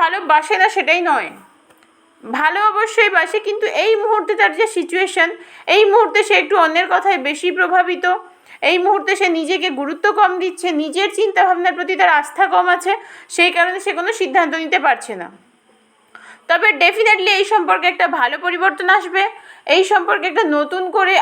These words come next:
আবারও যোগাযোগ তৈরি হবে, আবারও একটা প্রেম ভালোবাসা তৈরি হবে, যেটা তোমরা তোমাদের জীবনে চাইছো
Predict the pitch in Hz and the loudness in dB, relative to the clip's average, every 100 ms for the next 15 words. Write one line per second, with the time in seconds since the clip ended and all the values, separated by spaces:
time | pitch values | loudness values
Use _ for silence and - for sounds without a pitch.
0 | - 254 320 359 370 370 349 359 370 359 | 2 2 2 0 -2 -2 -2 -2 -2 0
1 | 381 359 359 - 254 320 370 370 349 330 | 2 2 2 2 2 2 0 -2 -4 -4
2 | 339 339 339 330 339 339 - 311 320 330 | -2 2 2 2 2 0 -2 -2 0 2
3 | 311 370 508 - - - 240 247 269 415 | 2 0 -4 -10 -20 -16 -2 0 2 2
4 | 415 381 392 554 - - _ _ _ _ | 2 2 2 0 -8 -20 _ _ _ _
5 | _ _ _ _ _ _ _ _ - 330 | _ _ _ _ _ _ _ _ -2 2
6 | 370 392 403 262 285 330 403 403 403 554 | 2 0 -2 -4 -4 0 2 2 0 -4
7 | - - _ _ _ _ _ _ _ _ | -10 -20 _ _ _ _ _ _ _ _
8 | - 339 349 392 - | -2 0 0 -2 -4